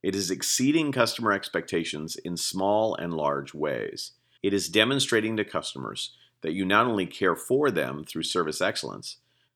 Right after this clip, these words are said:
but also care about them through your personal interest, thoughtfulness, compassion, and concern for their needs, well-being, and future. Customer experience training is not a one-time proposition.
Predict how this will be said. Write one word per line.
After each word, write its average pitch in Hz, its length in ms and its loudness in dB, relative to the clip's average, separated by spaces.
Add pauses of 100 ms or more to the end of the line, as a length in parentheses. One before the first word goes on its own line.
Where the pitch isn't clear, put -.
but 104 100 2
also 127 260 6
care 104 220 6
about 98 340 6
them 73 280 -2
through 80 160 -4
your 78 80 -4
personal 78 480 -4
interest, 107 560 -4 (400)
thoughtfulness, 90 680 0
compassion, 87 760 -2 (400)
and 85 160 -6
concern 85 460 -2
for 71 140 -6
their 73 160 -2
needs, 80 500 -4
well-being, 69 540 -4
and 64 120 -12
future. 67 500 -8 (880)
Customer 156 400 4
experience 98 480 0
training 87 460 -2
is 82 180 -4
not 95 240 4
a 90 40 4
one-time 82 560 0
proposition. 67 800 -6